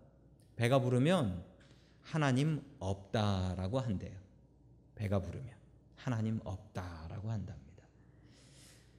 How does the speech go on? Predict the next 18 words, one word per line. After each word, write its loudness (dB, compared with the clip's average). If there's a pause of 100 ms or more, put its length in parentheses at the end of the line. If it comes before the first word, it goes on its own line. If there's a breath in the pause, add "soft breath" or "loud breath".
(140)
배가 10
부르면 8
오는 8
특징이 2
있습니다. 4 (120)
오늘 2
저녁 4
식사를 0
맛있게 2 (960)
한 -2
그릇 2
더 4
먹을까 4
말까 4
하다가 0
더 0
드신 0
분은 0